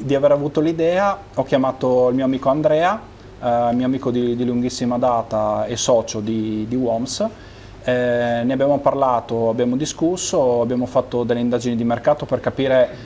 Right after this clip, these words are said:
se già non, non esistesse qualcosa del genere. Eh, non abbiamo trovato nulla che facesse queste, queste attività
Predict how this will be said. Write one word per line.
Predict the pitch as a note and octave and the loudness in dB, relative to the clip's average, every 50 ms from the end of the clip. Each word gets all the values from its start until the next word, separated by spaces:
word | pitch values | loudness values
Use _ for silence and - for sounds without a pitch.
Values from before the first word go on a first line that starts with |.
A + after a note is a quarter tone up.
| - - | -18 -18
se | - - - B2+ | -12 -4 -4 0
già | A#2+ C#3 C3+ | 2 2 2
non, | C#3 C3 B2+ B2 B2 | 4 2 0 0 0
non | A#2+ A#2+ A#2+ A#2 A#2+ B2 B2 | 0 0 0 0 0 0 0
esistesse | A#2+ B2 A#2+ - - - C3 - C#3 A#2 | 0 0 -2 -2 -2 -2 -2 -2 -2 0
qualcosa | - B2 A#2 - B2 A#2 A#2+ | 0 -2 -2 -2 -2 -2 0
del | A2+ C3+ D3+ | -2 -2 -2
genere. | C#3+ C#3+ C3 C#3 C#3+ D#3 E3 G3 A3 A3 - - - - - - - - - - - | 0 0 0 2 2 0 0 -2 -2 -4 -8 -20 -20 -20 -20 -20 -20 -20 -20 -8 0
Eh, | B2+ B2 A#2+ A#2+ A#2+ A#2+ A#2 A#2 A#2 A#2 A#2 A#2 | 0 2 2 2 2 2 2 0 0 0 0 0
non | A#2+ C3 D3+ | 0 2 2
abbiamo | D#3 C#3+ C3+ C3+ C3 | 2 4 2 0 0
trovato | B2+ - C3 B2+ B2+ C3 C#3+ | 0 2 2 2 2 2 0
nulla | C3 C3+ C3+ C3 C3 C3+ D3 E3+ G3 - - - - - | 0 0 0 0 0 2 2 2 0 -2 -4 -14 -20 -14
che | - - - | -8 -6 -4
facesse | - C3 A2+ - C3 A#2+ - - A2+ A2 | -4 -4 -4 -2 -4 -4 -2 -4 -6 -4
queste, | - C#3 B2+ B2 - - A#2+ A#2+ A#2 A#2 A#2 | -2 -4 -4 -4 0 2 2 2 2 0 -2
queste | - B2 - - | -4 -6 -6 -6
attività | A#2 - B2+ B2 B2 A#2+ - B2+ A2+ A2 G#2 | -6 -4 -2 -4 -4 -2 0 0 0 0 -2